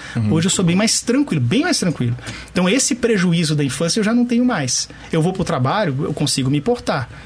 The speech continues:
Speaker 2: entendeu? Coisas assim. Mas continuo com a desatenção extremamente presente. Então, assim, se você tem um T D A H leve na infância,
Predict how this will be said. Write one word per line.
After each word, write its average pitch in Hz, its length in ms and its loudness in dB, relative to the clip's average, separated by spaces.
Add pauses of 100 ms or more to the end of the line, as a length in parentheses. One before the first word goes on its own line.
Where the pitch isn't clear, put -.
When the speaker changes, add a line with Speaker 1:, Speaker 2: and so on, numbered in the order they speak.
(320)
Speaker 2:
entendeu? 131 360 0
Coisas 147 340 0
assim. 143 280 0
Mas 147 220 0
continuo 165 460 0
com 165 100 -4
a 208 140 0
desatenção 190 640 0
extremamente 214 720 2
presente. 208 500 2 (580)
Então, 247 160 4
assim, 156 300 0 (1200)
se - 240 0
você 285 380 2
tem 226 320 2
um 190 80 2
T 190 120 -2
D 165 140 4
A 156 60 0
H 131 400 -2 (100)
leve 151 720 2
na 127 80 4
infância, 127 840 0